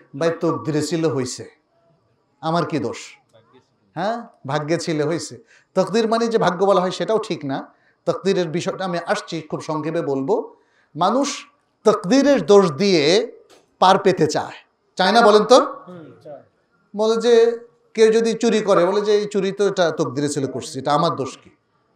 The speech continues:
Speaker 1: এখন একজন বিজ্ঞ লোক বললেন, "ঠিক আছে, ইসলামে তো চোরের শাস্তি হচ্ছে হাত কাটা, তাহলে তোমার তকদিরে ছিল চুরি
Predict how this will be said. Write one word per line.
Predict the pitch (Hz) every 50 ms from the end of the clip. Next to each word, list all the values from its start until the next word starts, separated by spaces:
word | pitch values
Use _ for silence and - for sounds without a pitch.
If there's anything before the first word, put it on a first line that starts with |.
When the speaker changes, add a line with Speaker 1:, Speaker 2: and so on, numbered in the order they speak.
| _ _ _ _ _ _ _ _ _ _ _ _ _ _ _ _ _ _ _
Speaker 1:
এখন | 151 160 - 220 240 220 185 208 247 269 269 269 - - _ _ _ _ _ _ _ _ _ _ _ _
একজন | - 170 170 156 170 220 214
বিজ্ঞ | 170 202 196 160 143 196
লোক | 196 196 175
বললেন, | 147 147 175 175 170 165 147 143
"ঠিক | 143 - 208 208 254
আছে, | 233 - - - 131 110 - - _ _ _ _ _ _ _ _ _ _ _ _ _
ইসলামে | 139 143 143 - 180 180 185 196
তো | 190 196 202
চোরের | 190 - 180 175 165 165 165 156 156 147 - - _ _
শাস্তি | - - 160 151 151 - 180
হচ্ছে | 175 165 - 175
হাত | 131 143 143 143
কাটা, | - 139 117 - - - - - - _ _ _ _ _ _ _ _ _ _ _ _ _ _
তাহলে | 175 185 190
তোমার | 180 - 196 196 220 220 214 - -
তকদিরে | 208 196 185 170 185 208 208 208
ছিল | 208 233 220 226 226
চুরি | 226 - 220 202 202 254 320 311